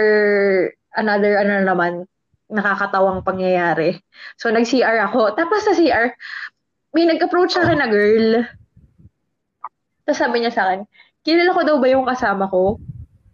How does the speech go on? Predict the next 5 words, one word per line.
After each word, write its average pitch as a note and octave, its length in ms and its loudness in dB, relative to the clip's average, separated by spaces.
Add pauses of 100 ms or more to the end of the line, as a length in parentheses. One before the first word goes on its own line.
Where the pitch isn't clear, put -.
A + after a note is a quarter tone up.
(1300)
Eh, - 80 -14
sa - 100 -6
isip-isip A#3+ 460 -2
ko, A#3+ 360 -2
syempre, A3+ 760 -2